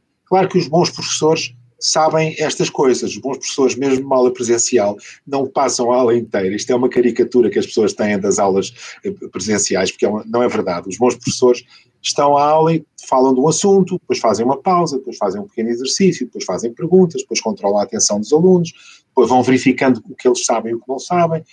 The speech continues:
para ad-, para se adaptarem a si próprios. Portanto, no fundo, agora é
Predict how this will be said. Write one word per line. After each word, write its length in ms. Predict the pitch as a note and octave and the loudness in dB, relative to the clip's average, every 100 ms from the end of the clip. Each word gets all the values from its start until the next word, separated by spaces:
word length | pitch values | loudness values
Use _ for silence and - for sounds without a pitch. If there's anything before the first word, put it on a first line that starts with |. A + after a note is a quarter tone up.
| _ | _
para 120 | - | -6
ad-, 160 | G#2 - | -4 -4
para 160 | - | -2
se 140 | A2 B2 | 0 0
adaptarem 580 | A2+ - A#2 G#2+ G#2+ - _ - | -2 -2 0 0 0 -10 _ -10
a 40 | |
si 140 | - C3+ | -4 -2
próprios. 400 | B2+ A#2 A#2+ - | 0 0 -2 -10
Portanto, 300 | - B2 A#2+ | -4 -4 -4
no 80 | C3+ | -6
fundo, 280 | E3 E3+ D#3+ | 0 2 4
agora 320 | D3+ E3+ F3 | 4 4 2
é 260 | E3+ F#3 | 2 0